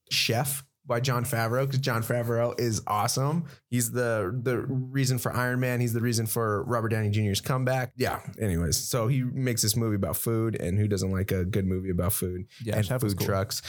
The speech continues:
Speaker 1: But, um, it wasn't, it wasn't my one, 'cause there's just, there's just incredible movies this year, dude. This is Birdman, Guardians of the Galaxy, dude. I used to, like, not be a big, like, uh, like, Marvel or superhero movies and stuff, and then I watched this movie, and it was, like, life changing.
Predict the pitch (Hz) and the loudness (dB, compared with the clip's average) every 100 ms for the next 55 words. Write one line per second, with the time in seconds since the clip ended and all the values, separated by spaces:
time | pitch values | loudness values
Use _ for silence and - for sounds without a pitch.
0 | - - 113 110 101 95 82 113 123 131 | -12 -6 -2 0 2 0 -2 0 0 0
1 | 120 - 117 123 123 107 95 90 87 - | -2 -2 0 2 2 0 2 0 0 -4
2 | - - 151 185 190 - 147 147 139 139 | -12 -2 0 2 2 0 -2 0 2 2
3 | 139 143 120 120 101 101 92 82 - 85 | 0 0 0 2 2 2 2 0 0 2
4 | 90 104 98 92 110 113 113 113 113 107 | 2 2 0 0 0 0 0 -2 -2 0
5 | 131 151 139 117 95 117 127 139 143 151 | 2 2 2 2 0 0 0 0 0 0
6 | 151 139 - _ - 156 190 214 170 151 | -2 -4 -16 _ -4 0 2 0 0 0
7 | 110 120 131 127 131 120 104 113 107 110 | 0 2 0 0 0 0 0 0 0 0
8 | 104 92 107 101 101 98 98 - - - | 0 0 0 2 2 2 0 -2 -8 -12
9 | 95 101 98 110 110 110 113 113 107 101 | -6 -2 0 2 2 2 0 2 2 0
10 | 120 117 117 113 117 117 117 117 - 135 | 2 2 2 0 0 0 0 -2 0 2
11 | 135 139 - _ 107 120 135 123 107 117 | 2 -2 -10 _ -2 0 2 0 0 0
12 | 113 117 104 98 - 104 98 95 95 85 | 0 0 2 0 2 2 2 2 2 0
13 | - _ _ 90 87 - - 85 - | -4 _ _ -2 0 2 0 0 -2